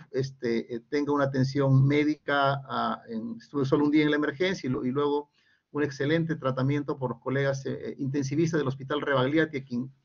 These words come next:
eternamente estaré agradecido, que muy, muy bien me atendieron. Estuve dos días en ven-, en ven-, eh, un día con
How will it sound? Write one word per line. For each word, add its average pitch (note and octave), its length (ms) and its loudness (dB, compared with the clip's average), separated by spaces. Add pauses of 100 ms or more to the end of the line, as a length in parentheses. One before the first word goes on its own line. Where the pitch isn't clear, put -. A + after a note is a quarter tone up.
(300)
eternamente C#3 960 0
estaré C3 240 -2
agradecido, B2+ 440 0
que B2+ 80 -4
muy, D3+ 560 0
muy C#3 240 0
bien C#3 200 0
me C#3 80 -2
atendieron. C#3+ 580 -2 (640)
Estuve C3+ 300 -4
dos C3 180 2
días C#3 240 -2
en A#2+ 140 -2
ven-, A#2 200 -4
en A#2 220 -2
ven-, A2+ 260 -4
eh, B2+ 140 -4
un D#3 180 0
día D#3+ 220 2
con A#2+ 500 -4